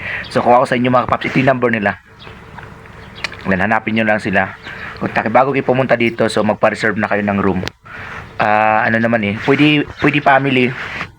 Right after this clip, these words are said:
pwede rin per head, so, five hundred per head. Kung dalawa kayo, kung magjowa kayo, mag-asawa kayo, pwede kayo.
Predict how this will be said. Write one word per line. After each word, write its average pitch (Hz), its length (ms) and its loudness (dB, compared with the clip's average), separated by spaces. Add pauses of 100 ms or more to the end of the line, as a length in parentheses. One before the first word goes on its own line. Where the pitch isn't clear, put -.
(720)
pwede 110 160 2
rin 113 160 2
per 104 160 0
head, 92 240 -4
so, 98 80 -2
five 98 240 0
hundred 95 320 -2
per 95 160 0
head. 92 80 -4
Kung 120 160 0
dalawa 151 320 4
kayo, 131 240 -2 (480)
kung 120 160 2
magjowa 139 400 4
kayo, 135 240 2
mag-asawa 113 400 2
kayo, 113 160 0
pwede 104 160 0
kayo. 101 220 0